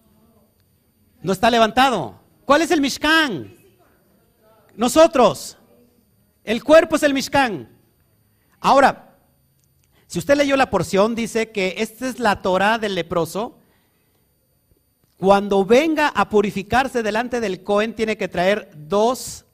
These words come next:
aves vivas. Es la única parte en la Torá donde dice que hay que presentar animales vivos. Por consiguiente, todos los animales que se presentaban son vivos, porque son para sacrificio. Pero aquí,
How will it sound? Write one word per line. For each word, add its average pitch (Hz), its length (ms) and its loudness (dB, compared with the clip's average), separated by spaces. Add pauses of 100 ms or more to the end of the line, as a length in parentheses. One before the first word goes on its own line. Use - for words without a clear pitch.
(140)
aves 196 420 -4
vivas. 196 540 -6 (800)
Es 311 160 -2
la 302 160 4
única 330 420 0
parte 269 560 0
en 196 60 -6
la 208 140 -4
Torá 226 320 4
donde 220 260 -4
dice 240 320 -6
que 214 140 -2
hay 226 100 2
que 226 140 -6
presentar 202 400 -2
animales 220 500 -2
vivos. 262 480 0 (640)
Por 220 180 2
consiguiente, 233 800 -4
todos 277 560 0
los 262 140 -4
animales 220 420 -2
que 233 80 -6
se 196 140 -6
presentaban 196 800 -2 (260)
son 226 320 -2
vivos, 302 580 4 (840)
porque 190 220 -4
son 240 180 -2
para 269 380 0
sacrificio. 247 880 -4 (460)
Pero 240 180 2
aquí, 269 300 -4